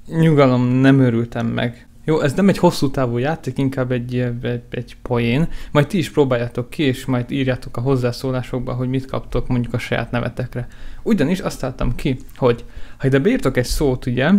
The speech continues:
mondjuk, ö, mondjuk az, hogy, ö, káne, azt hiszem olaszul így van a kutya. Ja, talán, de ott van, hogy forrásnyelv olasz. Látod?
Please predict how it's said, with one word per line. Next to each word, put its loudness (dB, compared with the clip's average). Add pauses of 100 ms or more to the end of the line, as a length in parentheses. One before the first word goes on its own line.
(300)
mondjuk, -2
ö, 0 (200)
mondjuk -4
az, -6
hogy, -2
ö, 0 (920)
káne, -2
azt -2
hiszem 0
olaszul 0
így -2
van -4
a -6
kutya. -6 (760)
Ja, 0 (880)
talán, 4 (300)
de 2
ott 0
van, 2
hogy 4
forrásnyelv 2
olasz. -2 (100)
Látod? 0